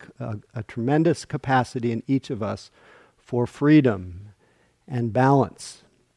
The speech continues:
and a capacity to sit in the middle of this world with all its, uh,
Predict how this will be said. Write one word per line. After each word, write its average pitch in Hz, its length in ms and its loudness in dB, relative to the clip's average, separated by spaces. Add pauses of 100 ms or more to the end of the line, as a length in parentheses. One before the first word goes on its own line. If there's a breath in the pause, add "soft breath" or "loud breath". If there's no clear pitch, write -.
(340 soft breath)
and 127 460 -2 (320)
a - 80 -6
capacity 143 720 2
to - 180 -6
sit 175 380 2
in 139 160 0
the 127 80 0
middle 160 420 4
of 131 260 0
this 135 260 0
world 123 560 2 (500)
with 120 240 -4
all 143 300 6
its, - 520 -2
uh, 107 280 -8